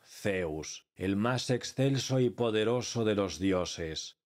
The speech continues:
y el hogar del intachable Odiseo a que he llegado, de que todo se cumplirá como lo digo. Odiseo vendrá aquí este año, al terminar el corriente mes,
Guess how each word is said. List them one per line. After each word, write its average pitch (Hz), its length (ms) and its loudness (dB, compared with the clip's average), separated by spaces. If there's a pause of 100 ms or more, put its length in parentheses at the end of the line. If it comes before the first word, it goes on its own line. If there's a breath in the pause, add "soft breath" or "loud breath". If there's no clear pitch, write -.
(100)
y 95 140 0
el 98 100 2
hogar 110 460 0
del 107 240 2
intachable 101 880 0
Odiseo 95 880 0
a 90 180 -6
que 98 440 0
he 104 140 2
llegado, 80 800 -4 (360)
de 95 240 0
que 107 160 0
todo 131 480 2
se 127 180 0
cumplirá 117 800 0
como 110 300 2
lo 95 160 2
digo. 80 580 -2 (360)
Odiseo 110 840 2
vendrá 104 480 0
aquí 110 460 0
este 90 480 0
año, 80 560 -6 (240)
al 92 280 -2
terminar 113 720 0
el 120 240 2
corriente 104 800 0
mes, 85 580 -6